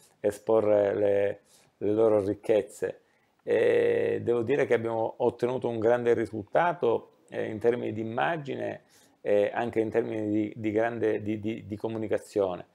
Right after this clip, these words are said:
Ehm, per cui noi siamo veramente come struttura assessoriale molto vicina al mondo degli artigiani. Ho di, incontrato in questi giorni e nelle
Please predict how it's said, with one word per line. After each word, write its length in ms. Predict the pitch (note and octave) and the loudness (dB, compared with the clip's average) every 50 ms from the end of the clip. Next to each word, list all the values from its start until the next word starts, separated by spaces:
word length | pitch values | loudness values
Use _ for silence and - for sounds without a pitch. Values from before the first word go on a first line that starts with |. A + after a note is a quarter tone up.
| _ _ _ _ _ _ _ _ _ _ _ | _ _ _ _ _ _ _ _ _ _ _
Ehm, 2250 | - A2 A2+ A#2 A2+ A#2 A#2 A#2 A#2 A#2 A2+ A2+ A2+ A2 A2+ A2 A2 A2 A2 A2 A2 A2 G#2+ A2 A2 G#2+ G#2+ G#2+ G#2 G#2+ G#2+ G#2 G#2 G#2+ G#2+ G#2+ G#2+ G#2 G#2 G#2 G#2 G2+ - - | 0 2 4 6 6 6 4 4 4 2 2 2 2 2 2 2 2 2 2 0 0 0 -2 -6 -8 -10 -10 -10 -10 -10 -10 -12 -12 -12 -14 -14 -14 -14 -14 -16 -16 -16 -10 -4
per 120 | - A2 - | -4 -4 -2
cui 140 | - D3 D3 | -2 -4 -2
noi 200 | C3+ C#3 C#3 - | -2 -2 -2 -2
siamo 440 | - - C#3 C3+ C3 B2 B2 - - | 0 0 0 0 0 -2 -2 -2 -4
veramente 500 | B2 A#2+ A#2+ C3 B2+ B2+ A#2+ A2 G#2 A2 | 0 0 2 2 2 -2 -4 -4 -4 -4
come 200 | G#2 A2+ A#2+ A#2 | -4 -4 -6 -8
struttura 800 | A2 - - A#2 A2+ - - - C3+ C#3+ D3 C3 A2+ G#2+ - - - _ _ _ _ _ _ - - - _ | -10 -10 -6 -6 -6 -6 -6 -4 -2 0 2 2 2 2 0 -2 -8 _ _ _ _ _ _ -20 -20 -18 _
assessoriale 600 | - G#2+ - - A#2 - - C3+ D#3+ E3 C#3 - C3 | -8 -8 -8 -8 -8 -4 -2 0 2 2 2 0 0
molto 380 | B2+ C3+ C#3+ C#3 - - C3+ | 0 0 0 2 2 0 0
vicina 400 | B2 B2+ A#2+ - - C#3+ C3 A#2 | 0 0 -4 -6 -6 -6 -4 -4
al 80 | A#2 A#2+ | -4 -4
mondo 340 | A#2 A#2 A#2+ A#2+ A#2+ A2+ A2 | -6 -6 -6 -6 -4 -4 -2
degli 200 | A2 A2 A2 A2 | 0 0 0 0
artigiani. 840 | A2 - - - A2 G2+ F#2+ G2+ G#2 G2 G2 G2 G#2 A2+ C#3 D#3+ _ _ _ _ _ _ _ _ _ - | -2 -2 -4 -10 -10 -8 -2 0 0 0 0 -2 -6 -10 -14 -16 _ _ _ _ _ _ _ _ _ -4
Ho 140 | - A#2 A#2+ | 0 0 0
di, 120 | A2 A2 A#2+ | 0 -2 -4
incontrato 960 | A2+ G#2+ G#2+ A#2 A2 - A2+ A2+ G#2+ G#2+ A#2 B2+ B2+ A#2+ - A2 G#2+ A2 A2 | -4 -4 -6 -6 -6 -4 -4 -4 -2 2 2 2 4 4 2 2 0 0 -2
in 160 | A2 G#2+ G2+ | -6 -8 -6
questi 1000 | - A2 G#2 - - - G#2 G#2 G#2 G#2 G2+ G2+ G2+ G2+ G#2 G2+ G#2 G#2 G2+ G2 | -6 -6 -8 -8 -8 -6 -6 -4 -4 -4 -4 -6 -6 -8 -8 -10 -12 -14 -16 -14
giorni 500 | F#2+ F#2+ A2+ B2 B2 B2 A2 G2+ G#2 G#2 | -8 -4 -2 0 2 2 0 -2 -6 -12
e 60 | G2+ G2+ | -12 -12
nelle 560 | G2+ - - G#2 G2+ G2+ G2+ G2+ G2 - | -12 -12 -10 -10 -10 -10 -10 -10 -12 -14